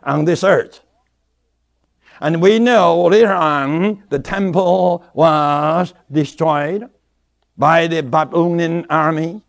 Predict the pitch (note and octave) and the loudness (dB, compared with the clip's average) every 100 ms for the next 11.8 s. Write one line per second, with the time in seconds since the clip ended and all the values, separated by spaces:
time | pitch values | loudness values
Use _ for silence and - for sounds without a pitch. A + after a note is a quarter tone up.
0 | _ _ _ _ _ _ A#2+ D#3 F3+ D#3+ | _ _ _ _ _ _ -2 0 0 -2
1 | D3+ - F3 F#3 F3+ E3+ F3 F3 F3+ G#3 | -4 -6 -4 -2 0 2 2 2 0 -4
2 | A#3+ B3 _ _ _ E3+ D#3 - F#3+ F#3+ | -6 -10 _ _ _ 0 0 0 -2 -2
3 | F3 G3 F#3+ F3+ G#3 B3 - _ _ _ | -4 -4 -4 -4 -6 -8 -14 _ _ _
4 | D#3 E3 E3 A#3 A3 E3+ D3 C#3 C#3+ E3 | -4 -2 2 2 2 -2 -4 -4 -2 -2
5 | G#3 A3 - _ - D3+ C3 A#3 A3 - | -2 -4 -10 _ -4 -4 -2 -4 -6 -4
6 | - G#3+ D3 C#3 F3 G3+ E3+ - - A3 | -2 0 -2 -4 -6 -6 -6 -10 -4 -4
7 | - G#3 G#3+ G#3 _ _ _ _ D3 F#3 | 0 0 -2 -4 _ _ _ _ 2 4
8 | E3+ E3+ C#3 C3+ C3 A3 A3 G3 G3 G3+ | 4 0 -4 -10 -2 -2 0 0 2 2
9 | G3 F#3+ - _ F#3+ A#3+ B3 A#3+ A#3 G3+ | 2 0 -6 _ -4 -2 -2 -2 -2 -2
10 | - A3 F#3 E3 D#3 D#3+ E3+ E3+ _ - | 2 4 4 2 -2 -4 -4 -6 _ 0
11 | F3 F3+ D#3+ E3 B2+ F#2 - | 4 4 4 2 0 -4 -14